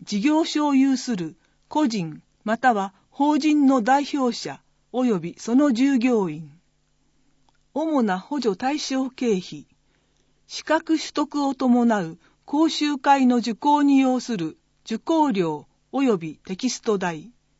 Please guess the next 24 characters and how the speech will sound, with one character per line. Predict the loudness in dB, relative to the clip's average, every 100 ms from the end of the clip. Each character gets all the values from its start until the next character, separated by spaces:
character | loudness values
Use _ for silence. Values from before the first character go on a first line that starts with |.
| _ _ _ _ _ _ _ _ _ _
補 | _ -4
助 | 0 0
率 | -2 -8 -16 -18 _ _ -6
二 | -2
分 | 4 6 6
の | 6 0
一。 | -6 -8 -10 -10 _ _ _ _ _ _ _ _ _
補 | _ -4 -2
助 | -2 -6 -12 _
上 | -6 -2 -2
限 | -2 0 0
額 | -2 -10 -16 -20 _ _ _ _
二 | -2 0
万 | 0 0 -2
円。 | -6 -10 -16 _ _ _ _ _ _ _ _ _ _
次。 | -12 -10 -8 -12 -18 _ _ _ _ _ _ _ _ _ _ _
販 | -2 2 4 2
路 | 2 -6 _
開 | -4 -2 0
拓 | -4 -2 -4
事 | -2 -4
業。 | -4 -10 -14 -20 _ _ _ _ _ _ _ _ _ _
補 | -4 -2
助 | 0 -2